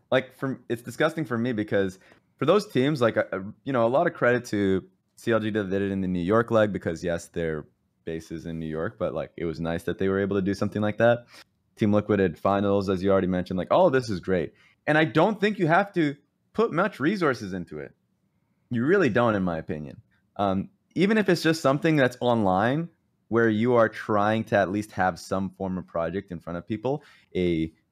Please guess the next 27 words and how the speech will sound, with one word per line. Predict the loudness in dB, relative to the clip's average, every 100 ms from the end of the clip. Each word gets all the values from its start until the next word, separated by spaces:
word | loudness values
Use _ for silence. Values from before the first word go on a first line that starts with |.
| _
uh, | -2 -2 -6 _ _ _
giveaway | -2 2 2 4
that's | 2 0 -4
dedicated | 0 2 2 0 0 -2
to | -4
the | -6
finals, | -2 -2 -2 -2 -2 -2 -4
or | -2
having | 0 0 -2 -2
one | 0 -2
person. | -2 -2 -2 -4 -6 -6
I | -4
know, | 0 0 -2 _
uh, | 2 4 4 2 -2
I | -8
think | -4
it |
was | -2
at | -2
your | -2 -2
New | -2
York | -2 -2 0
leg, | 0 0
Travis, | 0 0 0 -2
that | -2 -2
somebody | -2 -2 -2 -2
said | 0 0